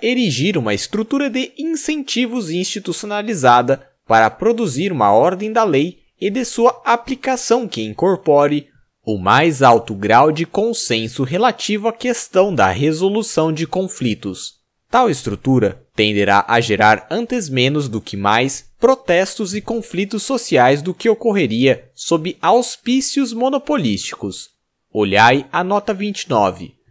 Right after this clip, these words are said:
Para entendermos esse paradoxo, é necessário olhar com mais atenção a única típica situação que preocupa o cético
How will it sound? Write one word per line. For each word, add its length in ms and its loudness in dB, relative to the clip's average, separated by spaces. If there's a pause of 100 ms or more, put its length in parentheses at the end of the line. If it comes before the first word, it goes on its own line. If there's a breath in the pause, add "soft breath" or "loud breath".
(580)
Para 220 2
entendermos 720 0
esse 220 -8
paradoxo, 840 0 (240)
é 100 0
necessário 640 0
olhar 380 4
com 120 -8
mais 260 -2
atenção 720 -2
a 140 2
única 480 0
típica 580 -4
situação 680 -2
que 120 -14
preocupa 520 -2
o 80 0
cético 680 -2